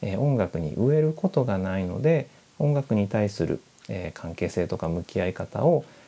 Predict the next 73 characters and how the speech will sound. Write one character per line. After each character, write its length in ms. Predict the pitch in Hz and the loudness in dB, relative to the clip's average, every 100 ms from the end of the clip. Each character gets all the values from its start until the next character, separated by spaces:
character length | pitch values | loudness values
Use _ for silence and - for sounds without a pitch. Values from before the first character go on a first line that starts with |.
| - | -10
え 200 | 104 92 | -6 -4
ー、 40 | 87 | -4
わ 80 | 104 | 0
ざ 120 | 131 | 2
わ 120 | 95 | 2
ざ、 160 | 80 - - - - | -2 -6 -10 -20 -14
あ 360 | - 85 80 78 | -8 -4 -4 -4
ー、 40 | 82 | -4
や 140 | 101 | 0
ろ 120 | 117 | 0
う 40 | 98 | 0
と、 80 | - - _ - | -6 -18 _ -14
え 180 | - 82 | -10 -10
ー、 80 | - | -6
変 120 | 110 | -2
え 40 | 127 | 0
よ 120 | 131 | 0
う 60 | - - - - | -2 -10 -20 -10
と 260 | 98 90 90 | -2 0 0
い 100 | 131 | 0
う 40 | |
気 180 | 135 151 | 2 2
に、 160 | 143 143 - - - | 2 0 -8 -20 -8
え 400 | 104 95 90 85 | -4 -2 -2 -2
ー、 20 | |
な 100 | 85 | -4
る 120 | 85 80 | -2 0
理 120 | 117 | 2
由 80 | 127 | 2
が 120 | 110 | 0
な 140 | - | 0
い 60 | 160 | 2
ん 60 | |
じ 60 | 147 | 2
ゃ 40 | |
な 120 | 104 85 | 0 -4
い 40 | |
か 120 | - | -8
と 120 | - - - | -12 -12 -2
い 40 | 151 | 0
う 40 | |
ふ 80 | 175 | 2
う 60 | |
に 160 | 123 92 - - - - | 2 0 -8 -20 -20 -10
書 60 | - | -6
い 60 | 87 | -4
て 80 | 85 | -6
い 40 | |
た 100 | - | -6
だ 120 | - | -6
い 60 | - | -4
て 100 | 78 | -6
ま 120 | 76 | -6
し 80 | - | -10
た。 140 | - - - - - | -16 -20 -20 -20 -6
で 80 | 113 | 0
も、 60 | 104 | 2
レ 100 | 143 | 4
モ 160 | 135 | 2
ニ 120 | 117 | 2
ー 40 | 107 | 0
さ 100 | 98 | -4
ん 60 | |
は 60 | 85 | -4
そ 120 | - | -2
れ 80 | 131 | 0
だ 120 | 131 | 0
け 140 | 127 131 | 0 2
で 60 | |
は 120 | 117 | 2
な 120 | 95 98 | 0 -4
く 140 | - - - | -10 -8 0
て、 220 | 147 | 0